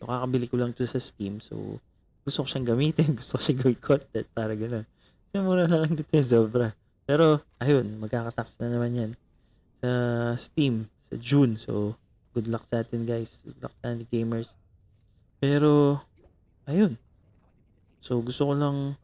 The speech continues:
mag-share ng opinion. Gusto ko lang mag-share ng... Gusto ko lang i-try sagutin yung dalawang tanong na yun. So, kaya ako napili si Binimika tsaka si S B nineteen. Kasi nga, yung approaches nila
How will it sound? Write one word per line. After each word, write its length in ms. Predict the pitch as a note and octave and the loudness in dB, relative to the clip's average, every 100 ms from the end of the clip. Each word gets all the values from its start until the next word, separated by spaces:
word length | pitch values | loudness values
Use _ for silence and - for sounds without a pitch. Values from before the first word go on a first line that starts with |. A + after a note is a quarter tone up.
| _ _ _ _ _ _ | _ _ _ _ _ _
mag-share 480 | - A#2+ - B2+ B2 | -6 -4 -2 -2 -2
ng 160 | B2 B2 | -2 -4
opinion. 480 | A#2 A#2+ A#2+ C3 C#3 | -4 -4 -4 -4 -8
Gusto 160 | - B2+ | -8 -6
ko 20 | A#2 | -4
lang 80 | |
mag-share 400 | A2 A2 - A2 | -4 -8 -6 -4
ng... 220 | A2 G#2+ G#2+ A2+ - _ _ _ _ | -4 -6 -8 -14 -20 _ _ _ _
Gusto 100 | - D3+ | -2 0
ko 40 | |
lang 140 | D3 D3 | 0 -2
i-try 240 | C3+ C#3 C3+ | -4 -2 -2
sagutin 560 | C3 B2 A#2+ B2 A#2 | -2 -4 -2 -2 -2
yung 80 | A2+ | 0
dalawang 320 | A2+ A2 A2 | 0 0 -2
tanong 320 | A2+ A2+ A2 | -2 -2 -4
na 80 | A2 | -6
yun. 240 | A2 A2 A2 _ _ | -10 -10 -12 _ _
So, 240 | A2+ A2 A2 _ _ _ | -10 -10 -10 _ _ _
kaya 120 | B2+ C3+ | -4 -2
ako 40 | C3 | -2
napili 320 | C3 C3 B2+ | 0 2 2
si 240 | B2+ B2+ - _ _ - | 0 -4 -6 _ _ 0
Binimika 560 | B2 C3 F3+ - C3 | 2 2 0 0 -4
tsaka 240 | - A2+ A2 | -6 -10 -8
si 400 | A2+ A2 A2 A2 | -4 -2 -2 -4
S 160 | A#2+ A#2 | -8 -2
B 80 | A2+ | -2
nineteen. 480 | B2+ C3 B2 G#2 A#2 | 0 -4 -6 -8 -8
Kasi 240 | A2+ A#2+ | -6 -4
nga, 160 | G#2 - _ _ _ _ _ _ _ _ _ _ _ | -4 -6 _ _ _ _ _ _ _ _ _ _ _
yung 480 | B2 C3 C3 C3 B2+ | 4 6 4 2 -2
approaches 480 | - D3+ D#3 E3 | 2 2 2 0
nila 400 | - D#3+ C3 C3+ | -2 -2 -2 -4